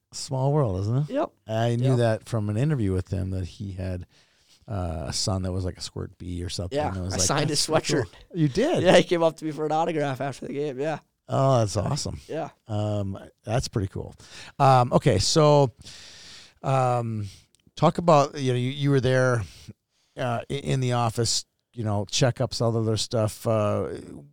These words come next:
Speaker 1: if you had a, another friend that was injured, would you refer them to Summit?
Speaker 2: A hundred percent, yeah. Yeah, a hundred percent.
Speaker 1: Um,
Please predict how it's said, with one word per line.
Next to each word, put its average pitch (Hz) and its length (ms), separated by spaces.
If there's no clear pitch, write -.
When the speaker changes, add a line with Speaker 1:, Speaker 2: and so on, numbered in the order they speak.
Speaker 1:
if 131 240
you 151 320
had 127 280
a, 104 320
another 120 380
friend 113 420
that 107 80
was 104 140
injured, 107 580
would 104 360
you 110 140
refer 98 400
them 104 320
to - 180
Summit? 107 380
Speaker 2:
A 135 60
hundred 127 220
percent, - 440
yeah. 95 260
Yeah, - 100
a - 60
hundred 131 180
percent. - 300
Speaker 1:
Um, 117 640